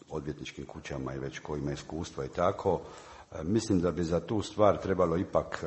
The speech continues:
sjest zajednički, e, predstavnici stranaka ili ćemo se svi zajedno vijećnici, da čujemo prednosti i mane svih tih stvari, pa da vidimo hoćemo, je li to dobra odluka da se ide u spajanje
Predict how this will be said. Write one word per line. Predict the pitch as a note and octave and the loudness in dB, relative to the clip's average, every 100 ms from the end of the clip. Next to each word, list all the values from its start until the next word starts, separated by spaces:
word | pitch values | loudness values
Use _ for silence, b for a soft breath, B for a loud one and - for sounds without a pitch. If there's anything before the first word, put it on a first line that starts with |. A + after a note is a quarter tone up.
| D2+ C#2 C#2 | -4 -4 -4
sjest | - - F#2 E2 - - E2 | -6 0 2 2 -4 -12 0
zajednički, | F2 F2+ D2+ C#2+ - - C#2+ C2+ | 6 6 6 2 -2 -6 -6 -6
e, | - C#2 C#2+ C2+ C2 - | -8 -8 -6 -6 -8 -6
predstavnici | D#2 D#2+ - D2 C#2 C2 C2 B1 A#1+ - - | -4 -4 -4 -4 -4 -6 -12 -14 -10 -8 -8
stranaka | - D#2 D2 C#2+ C#2 | -6 -4 -2 -4 -6
ili | B1+ B1+ | -8 -8
ćemo | C2 B1+ | -8 -8
se | - C#2+ | -8 -8
svi | - D#2 | -6 -6
zajedno | C2+ D#2+ C#2 C2+ | -4 -2 -2 -4
vijećnici, | C2+ F2 E2+ D2+ C#2 - C2 - B B B B - | -4 -4 -4 -4 -6 -6 -10 -12 B B B B -12
da | E2 | -10
čujemo | - F2+ D#2+ C#2+ | -4 -2 -2 -2
prednosti | F2 E2 D#2 - - D#2 | -2 0 -2 -2 -2 0
i | |
mane | D2+ E2 F2 D2+ C2 - - | 2 4 4 2 0 -8 -10
svih | - D2 - | -4 -4 -4
tih | D#2 C2+ | -6 -8
stvari, | - F2+ G2 G2+ F#2 - | -4 4 6 6 2 0
pa | E2+ | 0
da | E2 | 0
vidimo | F2+ F2 E2 D#2+ | 0 2 2 2
hoćemo, | D2 D2+ E2 C#2+ D2 C#2 - B B B - | 0 -4 -4 -2 -2 -2 -8 B B B -4
je | F#2 | -2
li | E2+ | 0
to | F2 E2 | 2 4
dobra | G2 G2+ G2+ F2 | 6 8 8 8
odluka | F#2+ F#2+ F#2+ G2 F2 | 4 2 0 2 2
da | F2 | 2
se | - F#2 | 0 0
ide | F2+ | 0
u | F2 | -2
spajanje | - - F#2 F#2 E2+ E2 | -4 4 6 6 4 2